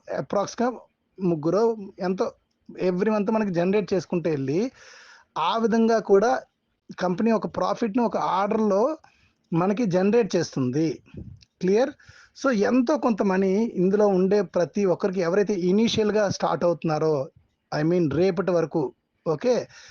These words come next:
ఎవరైతే స్టార్ట్ చేసిన వీళ్ళందరినీ ఒక ఇన్నర్ సర్కిల్ కింద పెట్టి, వాళ్ళకు ప్రతి ఒక్కరికి కూడా కంపెనీ గంటకి ఒక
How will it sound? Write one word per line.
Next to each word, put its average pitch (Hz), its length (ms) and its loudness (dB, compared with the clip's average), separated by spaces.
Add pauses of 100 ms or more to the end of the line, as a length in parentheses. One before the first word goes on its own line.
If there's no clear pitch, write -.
(160)
ఎవరైతే 185 300 0
స్టార్ట్ 175 300 -2
చేసిన 185 220 0
వీళ్ళందరినీ 185 400 0
ఒక 202 100 -4
ఇన్నర్ 185 280 0
సర్కిల్ 185 340 -4
కింద 156 220 -2
పెట్టి, 143 380 -4 (680)
వాళ్ళకు 190 600 0
ప్రతి 180 440 -2
ఒక్కరికి 196 540 0
కూడా 147 380 -2 (800)
కంపెనీ 202 360 0 (160)
గంటకి 220 460 0
ఒక 262 200 -2